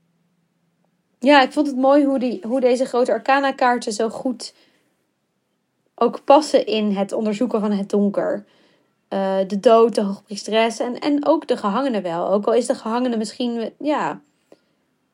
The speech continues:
ook wel een soort lichte kaart. In de versie die ik nu voor mijn neus heb, ik heb nu de Anna K Tarot voor mijn neus trouwens. Ehm, daar heeft de gehangene geen krans om het hoofd. En, eh, heeft de gehangene een vrij Norse gezichtsuitdrukking.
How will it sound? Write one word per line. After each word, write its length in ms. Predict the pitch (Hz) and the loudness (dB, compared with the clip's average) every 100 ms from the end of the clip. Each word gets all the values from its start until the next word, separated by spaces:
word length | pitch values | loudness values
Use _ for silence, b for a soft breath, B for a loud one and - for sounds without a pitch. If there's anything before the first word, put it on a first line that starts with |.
| _ _ _ _ _ _ _ _ _ _ _ | _ _ _ _ _ _ _ _ _ _ _
ook 240 | 233 277 | 4 4
wel 180 | 277 233 | 4 2
een 60 | 220 | 2
soort 220 | 214 202 | -4 -2
lichte 360 | 208 247 - 302 | -2 -2 -2 0
kaart. 380 | 254 277 320 | 2 2 0
In 380 | - 226 - 254 | 0 -2 0 0
de 80 | 247 | 0
versie 380 | 214 254 277 247 | 4 4 4 0
die 120 | 240 | -4
ik 60 | 240 | -2
nu 160 | 262 | 0
voor 120 | 254 | 2
mijn 120 | 240 226 | 0 2
neus 140 | 240 | 0
heb, 120 | 254 | -2
ik 80 | 220 | -4
heb 100 | 220 | -4
nu 100 | 233 | -2
de 120 | 226 | -4
Anna 260 | 220 220 214 | -4 -6 -6
K 120 | - | -2
Tarot 580 | 233 240 247 226 220 220 | -2 -2 -2 0 0 0
voor 140 | 220 | -2
mijn 120 | 214 | -2
neus 220 | 208 214 220 | -2 -4 -8
trouwens. 440 | - 220 240 247 b b b b | -6 -4 -6 -10 b b b b
Ehm, 500 | - 214 208 208 208 | -2 2 4 4 2
daar 160 | 202 214 | 0 0
heeft 380 | 220 220 - - _ | 0 -2 -6 -20 _
de 140 | 214 | -4
gehangene 440 | 208 220 247 247 226 | -2 -2 0 0 -2
geen 400 | - 262 320 349 | 2 4 6 4
krans 400 | 254 247 269 - | 2 2 2 -2
om 100 | 220 | -4
het 120 | 202 | -4
hoofd. 440 | 190 185 190 - _ b b b b | -2 -4 -4 -10 _ b b b b
En, 280 | 285 392 370 | 4 4 4
eh, 320 | - 247 240 226 - | 0 2 2 2 -4
heeft 300 | 254 269 247 | 4 6 4
de 60 | |
gehangene 360 | 226 247 247 233 | 2 2 2 0
een 100 | 220 | -2
vrij 140 | 240 | 0
Norse 440 | 226 226 339 359 285 | 2 6 4 6 0
gezichtsuitdrukking. 920 | 214 247 269 277 262 302 294 294 - | 2 2 2 2 4 4 4 2 0